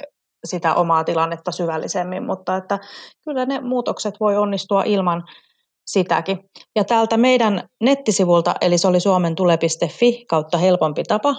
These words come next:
niin sieltä löytyy muutenkin ammattilaisille tämmöisiä ohjaukseen liittyviä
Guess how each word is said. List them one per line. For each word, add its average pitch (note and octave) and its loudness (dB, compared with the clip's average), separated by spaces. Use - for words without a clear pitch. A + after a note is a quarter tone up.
niin G3+ 0
sieltä C4 2
löytyy A3 2
muutenkin G#3 2
ammattilaisille E3 -2
tämmöisiä E3+ -2
ohjaukseen F3 0
liittyviä - -4